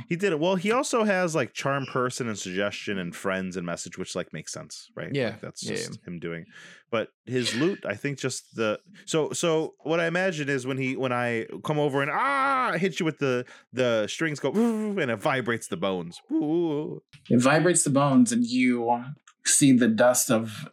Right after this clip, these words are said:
Speaker 3: an ancient skeleton fall off. Um,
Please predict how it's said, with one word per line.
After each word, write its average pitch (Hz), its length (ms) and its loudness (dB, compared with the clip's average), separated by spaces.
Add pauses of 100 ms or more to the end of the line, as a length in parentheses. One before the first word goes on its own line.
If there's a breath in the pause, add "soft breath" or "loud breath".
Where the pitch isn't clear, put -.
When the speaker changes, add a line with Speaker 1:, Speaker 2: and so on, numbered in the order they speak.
(100)
Speaker 3:
an 104 280 6 (140)
ancient 113 580 6 (320)
skeleton 104 840 6 (680)
fall 104 220 6
off. - 280 0 (420 loud breath)
Um, 98 460 2